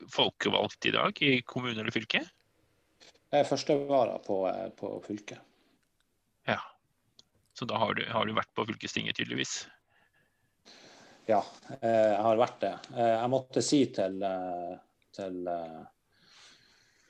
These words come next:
Speaker 2: eh, ja, en ut av de andre representantene at, eh, hadde jeg hørt at ungene snakket til hverandre i skolegården, sånn som politikerne snakket til hverandre fra talerstolen, så tror jeg faktisk jeg hadde ringt hjem til foreldre.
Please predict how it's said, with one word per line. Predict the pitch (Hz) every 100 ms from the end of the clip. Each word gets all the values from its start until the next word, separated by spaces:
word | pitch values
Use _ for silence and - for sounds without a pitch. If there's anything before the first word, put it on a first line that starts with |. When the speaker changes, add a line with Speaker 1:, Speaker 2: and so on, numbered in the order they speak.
| _ _ _ _ _ _ -
Speaker 2:
eh, | 113 107 101 98 95 127
ja, | 113 101
en | 113
ut | 110 107
av | 107
de |
andre | 117 120 107
representantene | 104 - 98 117 127 113 98 92
at, | - -
eh, | 107 101 98 - - - _ _ - _
hadde | - 131 139 127
jeg | 127 113 - -
hørt | 123 120 117
at | 110
ungene | 127 139 135 98 87
snakket | 90 117 117 101 -
til | 95
hverandre | 101 98 95 98 92 85 -
i | 113 104
skolegården, | - 120 131 117 107 90 87 85
sånn | - 107
som | 101 107 95 92 - -
politikerne | 117 123 131 110 92 95 85 -
snakket | 117 110 107 -
til | 90
hverandre | 92 92 95 90
fra | - 165 190 -
talerstolen, | 120 139 156 - 107 85 87 _ _ _ _ _ _ _ _
så | -
tror | 117 160 147
jeg | -
faktisk | 123 107 - 98
jeg |
hadde | 92 92 98
ringt | 113 -
hjem | 104 92
til | -
foreldre. | - 104 110 -